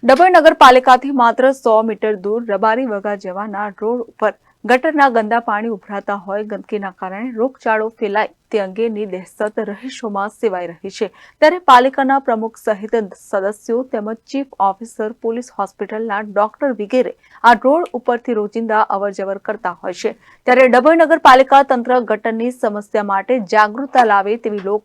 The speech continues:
માંગ ઉઠવા પામી છે. ડભોઈ નગરપાલિકા કચેરીથી માત્ર સો મીટરની આસપાસ રબારી વગા જવાના રોડ ઉપર ગટરના ગંદા પાણી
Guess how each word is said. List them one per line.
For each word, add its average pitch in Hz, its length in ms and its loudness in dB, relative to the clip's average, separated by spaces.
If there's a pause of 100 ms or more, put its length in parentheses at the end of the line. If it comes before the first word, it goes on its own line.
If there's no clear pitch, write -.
માંગ 196 240 -4
ઉઠવા 214 300 -4
પામી 180 260 -8
છે. 202 280 -10 (680)
ડભોઈ 269 260 6
નગરપાલિકા 294 680 8
કચેરીથી 247 560 4
માત્ર 233 400 2
સો 254 300 4
મીટરની 240 440 0
આસપાસ 214 540 0
રબારી 202 440 2
વગા 202 240 0
જવાના 202 380 -4
રોડ 190 240 -8
ઉપર 226 320 -8 (180)
ગટરના 302 460 2
ગંદા 226 340 0
પાણી 226 380 -6